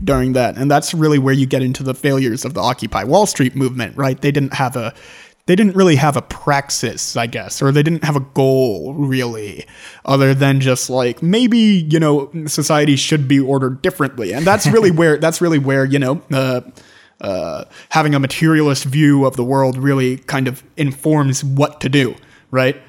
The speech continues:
Speaker 1: Uh, like, like Marx said, we make our own history, right? We can't wait for history to happen to us. It needs to be seized, and it needs to be, and we need to,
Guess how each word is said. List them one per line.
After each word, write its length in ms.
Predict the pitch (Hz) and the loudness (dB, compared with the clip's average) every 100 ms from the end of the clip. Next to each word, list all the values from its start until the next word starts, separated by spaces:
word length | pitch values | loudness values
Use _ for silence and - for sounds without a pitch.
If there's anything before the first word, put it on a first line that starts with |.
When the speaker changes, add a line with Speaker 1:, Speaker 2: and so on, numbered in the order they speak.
| _ | _
Speaker 1:
Uh, 340 | - 127 120 120 | -2 0 0 -2
like, 200 | 131 131 - - - | -4 -4 -6 -18 -10
like 220 | 127 131 | -6 -2
Marx 200 | 160 165 | -4 0
said, 300 | 196 196 - - _ | 0 0 -2 -12 _
we 160 | 139 147 | -2 0
make 220 | 151 160 | 2 2
our 140 | 156 | 2
own 100 | 151 | 2
history, 460 | 175 165 - 131 - _ _ _ | 2 -2 -4 -6 -8 _ _ _
right? 260 | 139 139 151 | 0 0 0
We 60 | 160 | -2
can't 320 | 190 180 147 | -2 -2 0
wait 200 | 160 165 | 0 0
for 120 | 147 | -4
history 380 | 131 143 - 131 | -2 -4 -2 -2
to 100 | 131 | -2
happen 420 | - 139 - 120 | -2 -2 -2 -6
to 180 | - 127 | -4 -4
us. 220 | 71 - 135 | -4 -6 -6
It 120 | 139 | -2
needs 200 | 135 - | -2 -2
to 80 | 139 | -4
be 100 | 127 | -4
seized, 560 | - 156 131 92 113 135 | -4 -2 -2 -4 -6 -6
and 100 | 127 | -4
it 120 | 123 | -4
needs 280 | 139 131 - | -6 -6 -8
to 80 | 123 | -8
be, 300 | 117 110 - | -8 -8 -8
and 120 | 127 | -8
we 100 | 123 | -6
need 200 | 123 127 - | -6 -8 -6
to, 240 | 120 110 | -8 -8